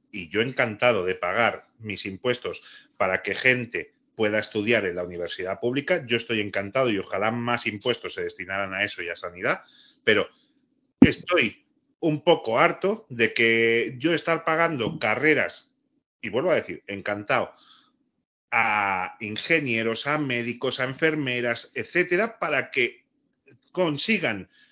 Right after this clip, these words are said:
otros países el fruto del esfuerzo de mis impuestos, de los tuyos.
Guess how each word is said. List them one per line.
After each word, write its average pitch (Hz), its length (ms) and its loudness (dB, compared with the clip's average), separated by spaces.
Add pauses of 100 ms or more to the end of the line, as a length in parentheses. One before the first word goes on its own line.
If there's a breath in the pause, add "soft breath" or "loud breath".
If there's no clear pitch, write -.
(360)
otros 190 360 0
países 208 800 0
el 131 180 2
fruto 214 460 -2
del 175 220 0
esfuerzo 170 500 0
de 123 120 0
mis 98 240 -6
impuestos, 160 540 -2
de 175 100 0
los 190 200 -2
tuyos. 143 560 0